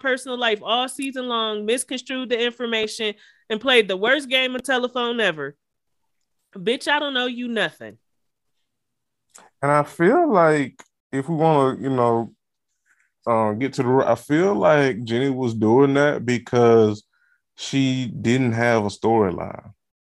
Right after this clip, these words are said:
Speaker 1: She didn't.
Speaker 2: Like, the one
Speaker 1: This bitch
Speaker 2: storyline
Speaker 1: didn't
Speaker 2: they
Speaker 1: have no storyline after the whole pregnancy thing and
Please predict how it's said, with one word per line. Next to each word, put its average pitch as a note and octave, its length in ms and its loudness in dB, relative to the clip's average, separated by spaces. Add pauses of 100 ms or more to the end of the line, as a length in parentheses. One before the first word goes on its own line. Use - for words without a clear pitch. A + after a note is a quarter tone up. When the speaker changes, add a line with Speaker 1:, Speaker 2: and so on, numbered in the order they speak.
(800)
Speaker 1:
She F4 400 -4
didn't. C4+ 160 -2
Speaker 2:
Like, - 160 4
the A2 80 4
one C3 200 4
Speaker 1:
This - 80 -2
bitch F3 40 -6
Speaker 2:
storyline D3 560 6
Speaker 1:
didn't C3+ 140 2
Speaker 2:
they - 60 -2
Speaker 1:
have A#3+ 320 0
no C4+ 340 2
storyline D#4 760 0
after D4 380 0
the B3+ 140 0
whole D4 300 0
pregnancy D#4 640 -2
thing D#4 480 -4
and B3 180 -2